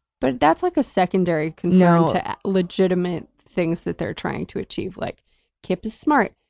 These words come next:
Speaker 1: Kip
Speaker 2: Mm-hmm.
Speaker 1: got sixteen hundred on his S A Ts. Kip's going to M I T.
Speaker 2: But, you know,
Speaker 1: but
Speaker 2: did you
Speaker 1: also
Speaker 2: notice
Speaker 1: he
Speaker 2: that in the
Speaker 1: screws
Speaker 2: up-
Speaker 1: Brenda.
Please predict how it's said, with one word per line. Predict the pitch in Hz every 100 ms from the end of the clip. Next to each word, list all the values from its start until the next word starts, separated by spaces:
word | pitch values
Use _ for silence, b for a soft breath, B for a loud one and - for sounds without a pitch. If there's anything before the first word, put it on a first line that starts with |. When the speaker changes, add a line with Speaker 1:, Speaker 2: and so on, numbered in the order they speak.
| _ _ -
Speaker 1:
Kip | - 185
Speaker 2:
Mm-hmm. | 160 170
Speaker 1:
got | 196 202 - _ _ _ _ _
sixteen | - 220 - 247
hundred | 240 262 254
on | 254 254
his | 254
S | 262 262
A | 285
Ts. | 269 320 285 185 -
Kip's | - 180 -
going | 208 226
to |
M | 233 240
I | 240 214
T. | 196
Speaker 2:
But, | 185
you | 202
know, | 202 254 220
Speaker 1:
but | 294
Speaker 2:
did | 175
you | 202
Speaker 1:
also | 185
Speaker 2:
notice | 180 180 208
Speaker 1:
he | 214
Speaker 2:
that | 190 165
in | 180 170
the | 170
Speaker 1:
screws | 185
Speaker 2:
up- | 165
Speaker 1:
Brenda. | 262 233 -